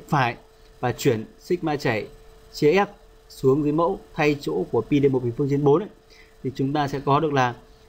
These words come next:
A B min đây sẽ luôn lớn hơn hoặc bằng một phẩy ba nhân F V nhân S chia sigma chảy. Và chúng ta tiến hành thay số vào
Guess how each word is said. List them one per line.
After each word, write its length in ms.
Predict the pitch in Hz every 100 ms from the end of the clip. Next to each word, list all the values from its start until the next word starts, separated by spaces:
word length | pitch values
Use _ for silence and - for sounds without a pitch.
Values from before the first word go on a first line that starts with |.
| -
A 160 | 147
B 80 | 151
min 420 | 151 160 170 147
đây 160 | 160 139 - - - - -
sẽ 180 | -
luôn 380 | 147 160 160 147
lớn 180 | 143 151
hơn 160 | 170 160
hoặc 80 |
bằng 240 | 143 131 107 - - - -
một 180 | 139 139
phẩy 100 | 117
ba 320 | 147 151 139
nhân 180 | 147 151
F 140 | 185
V 120 | 156 175 147 - - - - -
nhân 280 | 151 196 202
S 80 | - - - - - -
chia 340 | 151 147 147 - -
sigma 260 | - 170 156
chảy. 260 | 143 120 - - - - - -
Và 100 | 135
chúng 200 | 131 139
ta 100 | 170
tiến 160 | 156 151
hành 260 | 165 143 139
thay 160 | 175
số 140 | 165 160
vào 240 | 170 127